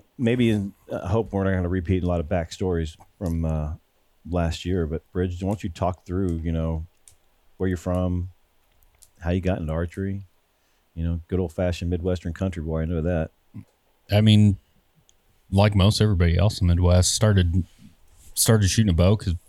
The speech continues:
Speaker 2: hunting season, you know, so for, for whitetail there, our gun season's only two and a half weeks long
Speaker 1: Yeah.
Speaker 2: versus archery season. We get two months, and then you also get the late season. So you get another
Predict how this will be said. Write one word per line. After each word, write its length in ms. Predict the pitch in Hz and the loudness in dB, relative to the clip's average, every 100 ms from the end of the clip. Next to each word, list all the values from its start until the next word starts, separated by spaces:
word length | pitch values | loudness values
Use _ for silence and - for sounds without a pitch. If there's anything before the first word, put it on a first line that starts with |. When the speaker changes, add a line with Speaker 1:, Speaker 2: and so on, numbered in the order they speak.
| - - _ | -20 -20 _
Speaker 2:
hunting 260 | - 117 98 | -2 0 0
season, 500 | - 87 85 92 101 _ - _ - 71 _ _ _ _ _ - | 0 0 2 2 0 _ -20 _ -20 -20 _ _ _ _ _ -2
you 100 | 92 | 4
know, 200 | 85 87 | 4 4
so 240 | - 90 | 2 0
for, 320 | 85 98 92 90 - | 2 2 2 0 -6
for 220 | - 98 | 0 2
whitetail 760 | 95 123 - 92 87 87 87 - - | 4 2 0 2 2 2 0 -4 -4
there, 500 | 92 98 95 90 87 | 2 4 6 4 2
our 140 | - 92 | 0 2
gun 180 | 92 98 | 2 2
season's 380 | - 92 92 90 | 0 0 0 2
only 420 | 90 87 87 90 - - - - _ - | 2 2 0 -2 -6 -14 -16 -16 _ -2
two 100 | 104 | 4
and 80 | 92 | 4
a 20 | |
half 200 | 92 87 | 4 2
weeks 240 | 92 85 - | 0 -2 -2
long 480 | 92 92 85 87 85 _ | 0 0 0 -2 -4 _
Speaker 1:
Yeah. 180 | 73 67 69 - | -10 -10 -10 2
Speaker 2:
versus 640 | 95 87 92 85 82 - - - _ _ | 2 4 4 4 2 0 -6 -20 _ _
archery 320 | - 98 92 90 | -2 0 2 0
season. 400 | 92 87 90 90 | 2 2 4 4
We 100 | 90 | 4
get 160 | 90 | 2
two 160 | - 95 | 2 2
months, 380 | 90 90 90 - | 4 4 2 -2
and 120 | 92 | 2
then 140 | 92 | 2
you 140 | 87 87 | 4 2
also 200 | 87 - | 0 -2
get 120 | - | -6
the 80 | 85 | -2
late 240 | 87 92 | 0 0
season. 380 | - 85 85 - | -2 -6 -6 -8
So 100 | - | -4
you 100 | 90 | 0
get 120 | 90 | 0
another 420 | 87 87 87 85 | 2 4 4 2